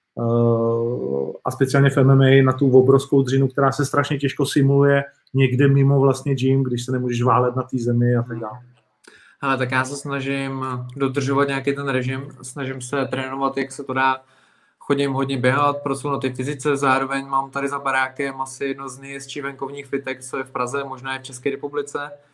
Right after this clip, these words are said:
Speaker 2: takže myslím si, že ani, jakoby, silově na to nebudu špatně, chodím na lapy a trénuji venku, jak se dá, no. Uvidíme, jak na tom budu. Rozhodně to není ideální příprava,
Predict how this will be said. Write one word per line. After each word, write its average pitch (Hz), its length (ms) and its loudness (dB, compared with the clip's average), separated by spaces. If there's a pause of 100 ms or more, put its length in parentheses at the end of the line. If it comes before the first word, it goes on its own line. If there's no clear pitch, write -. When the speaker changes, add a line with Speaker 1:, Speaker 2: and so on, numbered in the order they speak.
(320)
Speaker 2:
takže 131 560 0
myslím 131 300 -8
si, 131 100 -10
že 135 160 -2
ani, 135 180 -6
jakoby, 131 360 0
silově 135 460 -2
na 135 80 -4
to 147 100 -8
nebudu 139 220 -4
špatně, 143 420 -10 (160)
chodím 139 240 -6
na 131 100 -4
lapy 139 540 0 (640)
a 147 100 -6
trénuji 135 320 -2
venku, 131 240 0
jak 139 120 0
se 147 120 -2
dá, 143 220 4
no. 120 320 -4
Uvidíme, 143 380 -6
jak 123 100 -4
na 131 100 -4
tom 127 180 -8
budu. 127 240 0
Rozhodně 139 300 0
to 147 100 2
není 139 600 -4
ideální 139 360 2
příprava, 135 760 -2